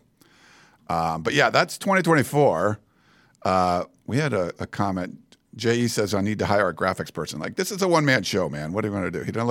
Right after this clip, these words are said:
doesn't like this. <laughs> Here, watch. I'll let it move to twenty twenty-five. Watch. Dun, dun. Yes, twenty twenty-five. <laughs> How was that for you, J E? Um, yeah, so looking at this part of the schedule for twenty twenty-five,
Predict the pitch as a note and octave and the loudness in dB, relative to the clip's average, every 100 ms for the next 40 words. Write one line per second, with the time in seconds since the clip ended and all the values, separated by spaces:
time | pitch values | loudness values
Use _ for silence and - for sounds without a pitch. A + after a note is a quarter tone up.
0 | A#2 A#2+ B2 A#2 - - - - - - | -2 0 0 2 2 0 -2 -18 -20 -20
1 | - _ B2+ G2 A2 F#2+ - G#2 G#2+ A2+ | -20 _ 2 4 4 2 2 2 4 2
2 | G#2 G#2+ A#2 F#2+ G2 - C3+ A#2+ A2+ A#2+ | 2 2 4 2 -2 0 0 2 2 2
3 | F2+ G2+ F#2+ - - - D#2 C#2+ F2 E2+ | 2 2 2 0 -10 -4 -4 0 0 2
4 | E2+ E2+ E2+ E2+ E2+ E2+ E2+ - - E3+ | 2 0 0 -2 -2 -4 -4 -6 0 2
5 | B2+ - - F3+ F3+ A3+ G3+ G3 F3+ A#3 | 2 0 0 2 2 2 2 4 4 6
6 | F#3+ D3 B2+ A2+ G2+ F2 - B3+ D#4+ B3+ | 6 6 6 4 2 0 0 -2 -2 -2
7 | A#3+ - _ - _ _ - - - E3 | -4 -6 _ -20 _ _ -20 -12 0 2
8 | E3 F3 E3+ - A#2 A2 F#2+ D#2+ G#2+ G2 | 4 4 4 2 0 2 0 0 0 0
9 | - G#2+ A2+ C#3 - - - - - - | -2 -4 -2 -4 -6 -20 -20 -20 -20 -2
10 | B2 B2 A#2+ A#2 A2 A2 - - D4 B3+ | 4 6 6 6 4 -4 -4 2 4 4
11 | - - B2 B2 A2 A#2+ F3+ G3 F3+ - | 2 0 4 6 4 0 0 2 2 2
12 | C#3 C3+ F#3 - - - A#2 G#2+ - G#2 | 2 2 0 -4 -4 0 2 2 2 -2
13 | F#2+ G2 - F2 G2 G2+ - F#2 G#2+ F#2+ | -2 -4 -4 -2 0 -2 -4 -4 -4 -2
14 | G#2+ F#2+ F#2+ F#2 G2 | -4 -2 -2 0 0